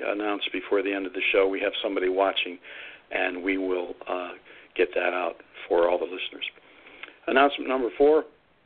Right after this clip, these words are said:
it's become public that F C A is currently for sale and that a Volkswagen purchase is being discussed. Announcement number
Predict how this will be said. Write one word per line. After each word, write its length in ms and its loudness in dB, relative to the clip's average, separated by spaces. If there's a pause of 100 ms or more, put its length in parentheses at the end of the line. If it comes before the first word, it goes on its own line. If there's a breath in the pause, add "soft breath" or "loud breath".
(460)
it's 160 -6
become 360 -6
public 420 2
that 320 0
F 120 6 (100)
C 160 -2
A 180 4
is 60 -8 (100)
currently 300 -6
for 120 -16
sale 420 2
and 120 -6
that 160 0
a 100 -6 (440 loud breath)
Volkswagen 640 4
purchase 400 0 (460 soft breath)
is 160 -6
being 280 -8
discussed. 540 -2 (1200)
Announcement 400 -8
number 200 -8